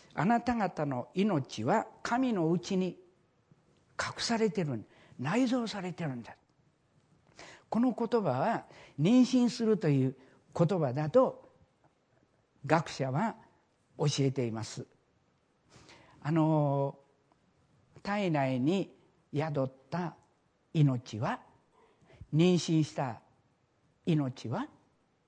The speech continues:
成長して、と月十日経てば現れます。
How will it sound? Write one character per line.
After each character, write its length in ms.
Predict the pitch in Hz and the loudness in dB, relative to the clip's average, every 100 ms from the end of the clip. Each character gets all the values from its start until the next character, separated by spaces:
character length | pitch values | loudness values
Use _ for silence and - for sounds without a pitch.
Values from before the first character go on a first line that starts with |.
| _ _ _ _ _ _ _ _ _ _ | _ _ _ _ _ _ _ _ _ _
成 300 | - 165 151 | 0 2 2
長 180 | 160 147 | 2 0
し 140 | - | -2
て、 300 | - 139 - - _ _ _ _ _ _ _ | -4 -4 -4 -14 _ _ _ _ _ _ _
と 140 | 165 | -2
月 500 | 160 - 143 - 135 | -2 -2 -2 0 -2
十 320 | 131 156 147 147 | 0 2 0 0
日 360 | 143 135 131 - _ _ - | -4 -4 -4 -6 _ _ -12
経 140 | 117 | -6
て 140 | 165 | -2
ば 240 | 147 151 - _ _ _ _ _ _ _ _ _ - | 0 -2 -6 _ _ _ _ _ _ _ _ _ -8
現 140 | 127 135 131 | 0 2 2
れ 80 | 117 | 0
ま 120 | 107 | -6
す。 200 | - | -14